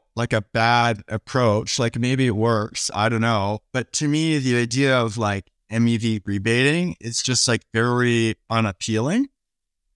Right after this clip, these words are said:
Like, it feels like, okay, well, we, we, we built a blockchain, you know, it has this, like,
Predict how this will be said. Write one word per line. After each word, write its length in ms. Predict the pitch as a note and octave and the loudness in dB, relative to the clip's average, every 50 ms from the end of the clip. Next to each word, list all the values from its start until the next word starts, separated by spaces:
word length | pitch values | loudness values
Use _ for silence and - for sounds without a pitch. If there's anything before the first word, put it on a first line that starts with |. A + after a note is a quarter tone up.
| _ _ _ _ _ | _ _ _ _ _
Like, 140 | - D3 C#3+ | -2 0 2
it 120 | D#3 C#3+ - | 2 0 0
feels 320 | - E3+ F3 F3 E3 - | 0 0 2 2 0 0
like, 220 | F3 D#3+ D3 C#3 | 0 0 2 0
okay, 260 | D3+ D3+ - E3+ C#3+ B2+ | -2 -4 0 0 0 2
well, 240 | B2 C3+ C3 C3 | 2 2 0 2
we, 160 | C3 C3 C3+ C3 - | 0 0 -2 -4 -4
we, 360 | - C3+ C#3+ C3+ C3 C3 C3 - _ _ _ _ _ _ _ _ _ _ _ _ _ _ _ | -2 0 0 0 0 -2 -4 -8 _ _ _ _ _ _ _ _ _ _ _ _ _ _ _
we 100 | C#3 C#3 | -6 -2
built 280 | C3+ D#3+ D#3+ D#3+ - | 2 2 2 2 0
a 60 | F3+ | -4
blockchain, 840 | D3 B2+ B2+ A#2+ B2 C3 - - - A#2+ A#2+ A#2+ A#2+ A#2 A#2 A#2 A#2 - _ _ _ _ _ _ _ _ _ | -4 0 2 2 2 2 0 -2 -2 0 0 0 0 0 0 -2 -2 -4 _ _ _ _ _ _ _ _ _
you 120 | - B2 B2 | -4 0 2
know, 240 | A#2+ A#2 A2+ A2+ - | 2 2 2 0 -2
it 120 | - A#2 B2 | -4 -6 0
has 280 | C3+ B2+ B2 A#2+ A#2 | 0 0 0 0 0
this, 180 | B2 A#2 A2 - | -2 -2 0 0
like, 260 | A#2+ A2+ A2 - - | 0 0 0 -2 -6